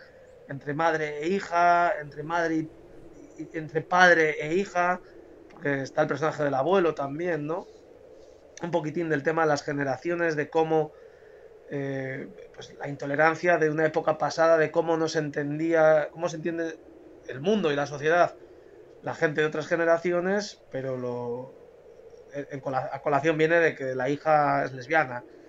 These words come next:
y tiene una novia que es blanca, además. Y, bueno, imaginar para un anciano chino tradicional, pues una aberración, ¿no? Eh, mi nieta es lesbiana y encima con una blanca, o sea, ¿qué me estás contando?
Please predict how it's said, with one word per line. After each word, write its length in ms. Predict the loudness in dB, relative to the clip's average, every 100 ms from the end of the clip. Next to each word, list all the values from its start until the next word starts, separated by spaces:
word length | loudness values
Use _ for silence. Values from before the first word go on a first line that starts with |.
| -20 -18
y 120 | -14
tiene 200 | -10 -6
una 400 | -6 -6 -6 -6
novia 340 | -2 0 0 -4
que 100 | -8
es 80 | 2
blanca, 440 | 4 6 4 -2
además. 880 | -2 -2 -2 0 0 0 -4 -16 -20
Y, 420 | -20 -20 -20 -20
bueno, 320 | -14 -14 -14 -16
imaginar 440 | -12 -2 0 0
para 180 | 0 -2
un 220 | -2 -6 _ -20 _ _ _
anciano 1080 | -6 -4 2 2 2 0 0 0 0 -2 -6
chino 320 | -8 -6 -4 -4
tradicional, 680 | -4 -6 -6 -2 0 -2 -6 -20 -20 -20 -20
pues 160 | -14 -6
una 140 | -2
aberración, 640 | 0 0 -4 0 -2 -2
¿no? 280 | -4 -4 -6
Eh, 260 | -10 -14 -18
mi 100 | -14
nieta 220 | -10 -8
es 60 | -6
lesbiana 520 | -4 2 2 2 0
y 40 | -4
encima 300 | -6 -6 -4
con 100 | -4
una 140 | -2
blanca, 420 | 0 0 -2 -12
o 40 | -16
sea, 160 | -18 -18 -20 -20 -20 -20 -20 -18
¿qué 100 | -14
me 80 | -12
estás 180 | -12
contando? 480 | -12 -14 -12 -14 -14